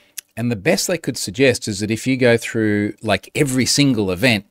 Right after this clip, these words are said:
and you look at whether or not there's any retries pending or something like that, you can discover whether a webhook's been failing. Stripe, <laughs> you need a trigger in there somewhere, which out of band of the webhook itself, so,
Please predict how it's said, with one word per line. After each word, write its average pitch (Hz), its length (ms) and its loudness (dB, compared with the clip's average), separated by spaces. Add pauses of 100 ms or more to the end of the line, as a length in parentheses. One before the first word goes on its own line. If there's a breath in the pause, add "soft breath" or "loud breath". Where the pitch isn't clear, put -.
and 104 160 -2
you 104 80 0
look 110 320 0
at 101 180 0
whether 104 280 2
or - 20 2
not 101 200 0
there's 95 120 -2
any 95 160 -2
retries 101 560 2
pending 90 340 -2
or 87 100 -4
something 95 280 -4
like 85 220 -6
that, 90 220 -2
you 101 100 -4
can 98 100 -6
discover 92 640 -2 (540)
whether 95 260 2
a - 20 4
webhook's 87 360 -2
been 80 160 -8
failing. 123 420 0 (960 loud breath)
Stripe, 123 440 2 (180)
<laughs> 110 180 2
you 139 340 2
need 165 480 2 (420 loud breath)
a 120 60 -10
trigger 165 420 4
in 127 140 4
there 98 160 2
somewhere, 78 480 -4 (1040)
which 127 320 0 (100)
out 139 200 2
of 131 140 -2
band 117 340 0
of 98 80 -2
the 98 100 -2
webhook 104 400 -2
itself, 104 420 0
so, 92 300 -2